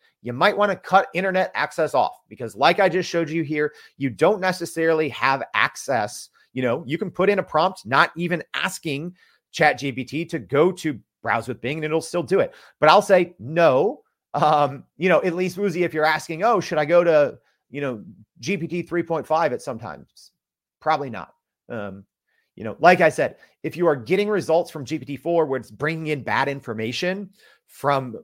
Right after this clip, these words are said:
browse with Bing, try it again and put in your prompt and instruct chat G P T to not use browse with Bing. But, uh,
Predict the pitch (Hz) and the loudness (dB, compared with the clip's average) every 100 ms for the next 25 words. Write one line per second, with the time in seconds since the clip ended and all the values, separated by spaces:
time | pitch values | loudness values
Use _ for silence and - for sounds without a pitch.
0 | - 104 127 139 139 92 113 160 175 180 | -8 -2 0 0 -2 -4 -4 -4 -6 -12
1 | _ _ - 117 143 175 139 139 131 139 | _ _ -6 0 4 4 2 0 -2 -6
2 | 110 - 165 156 156 - 127 123 117 - | -10 -4 -4 -2 -6 -4 -2 -2 -4 -8
3 | 113 113 - - 165 160 - - 120 - | -12 -12 -14 2 2 2 -4 -6 -4 -6
4 | 123 107 - 139 131 131 113 104 139 151 | -12 -12 -10 -10 -10 -12 -10 -2 -2 -2
5 | 117 117 208 208 127 - 123 110 - 92 | -6 -6 -4 -4 -4 0 0 -2 -6 -14
6 | 117 82 _ _ _ _ _ - 143 139 | -12 -14 _ _ _ _ _ 0 6 8
7 | 131 120 | 8 4